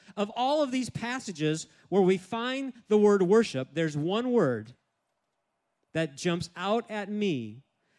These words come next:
that would summarize all these passages, and I've obviously chosen that word to be relationship. So my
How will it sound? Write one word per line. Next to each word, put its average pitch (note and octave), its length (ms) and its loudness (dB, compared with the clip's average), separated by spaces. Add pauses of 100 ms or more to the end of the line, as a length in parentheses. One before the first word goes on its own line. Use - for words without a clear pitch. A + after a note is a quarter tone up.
that E3 160 -2
would D#3+ 140 0
summarize D#3+ 720 -2 (140)
all G#3+ 320 0
these A3+ 240 -6
passages, C3+ 760 -8 (120)
and D3 160 -8
I've D3 240 -8
obviously G3+ 460 -6
chosen C#3+ 680 -2
that D#3+ 180 -4
word D3 300 0
to D3+ 120 -8
be C3 400 -2 (380)
relationship. C3 640 -4
So E3+ 160 0
my A3+ 460 -6